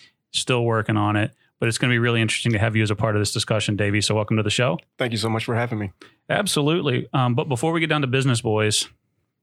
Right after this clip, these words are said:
Speaker 1: we gotta drink a beer. And
Speaker 2: Yes.
Speaker 1: today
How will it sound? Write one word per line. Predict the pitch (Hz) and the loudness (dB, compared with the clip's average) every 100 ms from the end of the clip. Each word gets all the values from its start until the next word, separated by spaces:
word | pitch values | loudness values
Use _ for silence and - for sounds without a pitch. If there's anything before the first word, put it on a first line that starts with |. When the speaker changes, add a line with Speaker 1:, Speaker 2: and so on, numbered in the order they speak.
| _ | _
Speaker 1:
we | 147 127 | -4 0
gotta | 117 | 0
drink | 110 113 | 0 0
a | 110 | 0
beer. | 135 117 107 - - - - _ - | 0 0 0 -4 -18 -20 -20 _ -2
And | 120 | 0
Speaker 2:
Yes. | 131 | 0
Speaker 1:
today | 131 127 185 175 147 151 151 | 0 0 2 2 2 0 -4